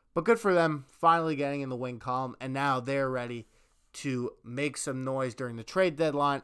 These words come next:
offload some of their good players, as they already did with P J Tucker.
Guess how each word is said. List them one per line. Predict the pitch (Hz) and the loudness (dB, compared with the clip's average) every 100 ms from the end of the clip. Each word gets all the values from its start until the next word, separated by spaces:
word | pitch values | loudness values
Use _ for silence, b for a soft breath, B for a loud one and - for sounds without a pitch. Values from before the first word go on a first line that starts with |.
| - | 0
offload | 156 151 143 147 131 | 2 2 2 0 0
some | - 131 | -2 -2
of | |
their | 127 113 | -2 -2
good | 120 107 | -4 -8
players, | - 156 151 147 - b b b b b | -2 0 2 0 -2 b b b b b
as | 117 107 | -6 -2
they | 120 | 2
already | 135 135 127 | 4 4 0
did | 117 139 | -2 -4
with | 120 113 | -4 -6
P | - 110 | -4 -4
J | 120 | -4
Tucker. | 107 170 165 156 143 | 0 2 2 0 -4